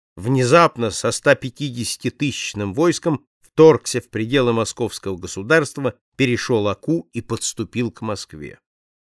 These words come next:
Основной лагерь крымцы и нагайцы разбили на Поклонной горе. Москва отсюда была как на ладони,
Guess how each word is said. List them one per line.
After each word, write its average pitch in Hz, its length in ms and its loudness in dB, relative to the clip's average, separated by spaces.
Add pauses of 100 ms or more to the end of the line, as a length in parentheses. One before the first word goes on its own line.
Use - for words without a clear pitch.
(800)
Основной 139 540 0
лагерь 165 400 0
крымцы 131 540 -2
и 110 40 4
нагайцы 147 480 -2
разбили 175 480 -4
на 151 160 0
Поклонной 120 640 -2
горе. 92 440 -8 (840)
Москва 151 400 0
отсюда 175 320 -2
была 170 280 2
как 156 200 -2
на 151 140 -2
ладони, 104 520 -6